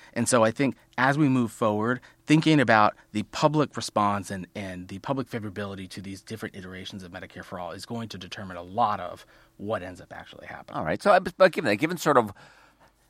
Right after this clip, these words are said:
Speaker 2: what the current healthcare system is like and sort of what
Speaker 1: Mm-hmm.
Speaker 2: most Americans expect,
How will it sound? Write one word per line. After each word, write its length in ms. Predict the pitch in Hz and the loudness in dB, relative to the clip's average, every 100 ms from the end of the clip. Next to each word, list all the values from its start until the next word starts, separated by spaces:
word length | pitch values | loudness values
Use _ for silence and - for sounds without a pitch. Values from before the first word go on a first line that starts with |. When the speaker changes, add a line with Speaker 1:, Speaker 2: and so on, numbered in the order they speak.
| _ | _
Speaker 2:
what 240 | 110 120 | 0 0
the 60 | 95 | -2
current 320 | - 127 107 | -4 -2 -2
healthcare 340 | 101 - 92 | -4 -6 -10
system 240 | - 80 80 | -10 -10 -10
is 120 | 76 | -6
like 160 | 65 69 | -6 -6
and 100 | 87 | -2
sort 160 | 104 | 0
of 180 | 98 98 | 0 4
what 320 | 107 - - - _ _ | 6 6 0 -18 _ _
Speaker 1:
Mm-hmm. 240 | 104 98 104 | -20 -10 2
Speaker 2:
most 280 | 131 123 - | 4 4 -2
Americans 840 | 110 104 101 - - 90 82 - _ _ _ _ _ - | 0 2 2 0 -10 -12 -12 -16 _ _ _ _ _ -18
expect, 920 | - - - - 104 65 - - - | -16 -10 -10 2 4 4 0 -18 -20